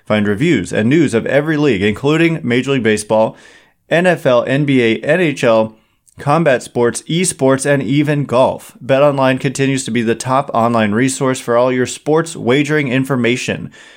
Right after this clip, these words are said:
From live in-game betting, scores, and podcasts, they have you covered. Head to BetOnline today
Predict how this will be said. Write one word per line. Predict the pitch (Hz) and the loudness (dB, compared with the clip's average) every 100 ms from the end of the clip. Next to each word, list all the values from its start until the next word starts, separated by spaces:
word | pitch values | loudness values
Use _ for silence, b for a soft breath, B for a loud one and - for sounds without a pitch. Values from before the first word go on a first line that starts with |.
| B | B
From | - 131 120 | -2 -2 -2
live | - 120 135 170 | -2 0 2 0
in-game | 127 127 110 104 101 | -2 0 0 0 2
betting, | 143 147 143 143 b b b b | 2 0 -2 -8 b b b b
scores, | - - 180 196 | -10 0 2 2
and | 180 | -2
podcasts, | 151 139 139 151 143 143 - | 0 0 0 0 -2 -4 -8
they | 127 147 | -2 0
have | 165 165 | 0 0
you | 147 160 | 0 -2
covered. | - 160 123 - - | 0 0 0 -4 -8
Head | - 147 151 | -2 -2 0
to | 170 156 | -2 0
BetOnline | 135 139 156 139 135 | 0 0 0 0 0
today | 143 120 110 107 131 | -2 0 2 0 -2